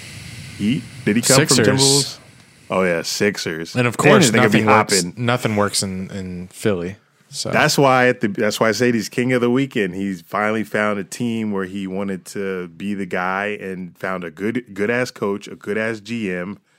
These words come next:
Speaker 2: Him and a,
Speaker 1: And he's playing
Speaker 2: him and
Speaker 1: with
Speaker 2: a
Speaker 1: a
Speaker 2: bunch
Speaker 1: bunch
Speaker 2: of
Speaker 1: of
Speaker 2: rookies.
Speaker 1: young guys that,
Speaker 2: Yeah.
Speaker 1: like, just wanna fucking ball
Speaker 2: Like, the
Speaker 1: in
Speaker 2: bunch of young guys
Speaker 1: fucking
Speaker 2: with
Speaker 1: South
Speaker 2: no
Speaker 1: Beach, Miami.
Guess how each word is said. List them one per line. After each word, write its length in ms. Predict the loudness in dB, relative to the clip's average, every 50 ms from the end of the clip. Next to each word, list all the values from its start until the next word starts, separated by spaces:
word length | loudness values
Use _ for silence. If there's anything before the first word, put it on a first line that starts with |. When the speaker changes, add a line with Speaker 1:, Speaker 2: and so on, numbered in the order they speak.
| _ _ _ _
Speaker 2:
Him 220 | -4 0 0 2 4
and 60 | 2
a, 20 | 2
Speaker 1:
And 80 | 2
he's 80 | 0 -2
playing 120 | -2 2
Speaker 2:
him 60 | 2 4
and 80 | 4
Speaker 1:
with 80 | 6 4
Speaker 2:
a 20 | 4
Speaker 1:
a 40 |
Speaker 2:
bunch 260 | 4 2 2 2 2 2
Speaker 1:
bunch 20 |
Speaker 2:
of 80 | 2 2
Speaker 1:
of 60 | 2
Speaker 2:
rookies. 640 | 2 0 0 -2 -4 -4 -4 -4 -4 -4 -4 -4 -4
Speaker 1:
young 240 | -4 -4 -4 -2 -4
guys 520 | -6 -6 -6 -8 -8 -10 -12 -16 -18 -16 -12 -8
that, 160 | -4 0 2
Speaker 2:
Yeah. 260 | 2 4 4 2 0
Speaker 1:
like, 100 | -2 -6
just 160 | -8 -10 -10 -6
wanna 180 | -4 -4 -4
fucking 420 | -4 -4 -6 -6 -6 -4 -6 -6 -4
ball 380 | -4 -2 -2 -2 -2 -4 -2 0
Speaker 2:
Like, 200 | 2 2 2 2
the 260 | -2 -6 -4 -2 0
Speaker 1:
in 180 | 0 0 2 2
Speaker 2:
bunch 220 | 2 2 2 2
of 60 | 2 2
young 180 | 2 4 4
guys 200 | 4 4 4 4
Speaker 1:
fucking 60 | 2
Speaker 2:
with 60 | 2 2
Speaker 1:
South 100 | 4 4
Speaker 2:
no 180 | 4 4 4
Speaker 1:
Beach, 300 | 2 0 -2 -2 -4 -4
Miami. 480 | -4 -4 -2 -2 -4 -4 -6 -8 -8